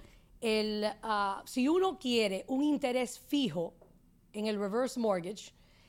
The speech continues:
estás más limitado porque tienes que sacar de un golpe cierta cantidad y no hay flexibilidad. Ahora, el interés variable, que para mí es la mejor opción en el reverse mortgage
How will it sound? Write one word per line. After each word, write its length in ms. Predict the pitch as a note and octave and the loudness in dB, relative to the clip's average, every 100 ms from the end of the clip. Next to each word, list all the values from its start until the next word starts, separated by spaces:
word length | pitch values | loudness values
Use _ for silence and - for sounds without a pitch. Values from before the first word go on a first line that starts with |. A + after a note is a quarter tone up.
| - - | -18 -8
estás 280 | G#3+ B3+ A3+ | 0 2 2
más 220 | B3+ A#3 | 2 0
limitado 640 | B3+ A3+ G3+ C4 B3+ A3 | -2 -4 0 2 4 2
porque 240 | G#3 F#3 F#3 | -2 -4 -4
tienes 280 | A#3+ B3+ | -2 -2
que 140 | A#3+ G#3+ | -2 -2
sacar 540 | - F#3+ A#3 A3 G#3 F3+ | -2 -2 2 0 0 0
de 120 | A3 | 0
un 160 | C4 | 2
golpe 440 | G#3+ A3 G3+ G#3 - - | 0 0 -2 -6 -8 -14
cierta 520 | - - A3+ A3+ C4+ | -10 -2 -2 0 0
cantidad 580 | C4 B3+ - B3 G3 F#3 - - - _ - | 0 -2 -2 0 0 0 -6 -20 -20 _ -4
y 160 | A#3+ | 0
no 160 | A#3+ A#3+ | 2 2
hay 100 | B3 | 2
flexibilidad. 760 | B3 A3+ - A3 G3+ F3 E3+ D3+ - _ _ _ _ _ _ _ - | 0 -2 -2 -4 -2 -2 -4 -6 -14 _ _ _ _ _ _ _ -6
Ahora, 440 | F3+ G#3+ A3+ F#3+ C#3+ - - - _ | 0 2 2 2 -4 -16 -20 -20 _
el 160 | A3+ A#3 | -2 0
interés 400 | A#3+ B3 B3 C#4 | 0 2 2 4
variable, 720 | C#4 A#3+ A#3 A3+ F#3 F3 - - | 2 4 2 2 0 -4 -10 -8
que 100 | G3 | -2
para 220 | G3+ F#3+ | 0 0
mí 380 | G#3 B3+ C4 - | 0 0 0 -2
es 180 | A#3 G#3+ | -4 -2
la 120 | A3+ | -2
mejor 560 | G#3 F3+ A3 A3+ A3+ - | -4 -2 0 2 0 -4
opción 560 | G3 - - A#3+ A3+ | -10 -8 -4 -2 0
en 100 | G3+ | -2
el 120 | F#3 F3+ | -4 -4
reverse 380 | F#3+ A#3+ A#3 | -2 -2 -2
mortgage 500 | C4 D#4 A3 F#3+ F#3 | 0 0 0 -4 -6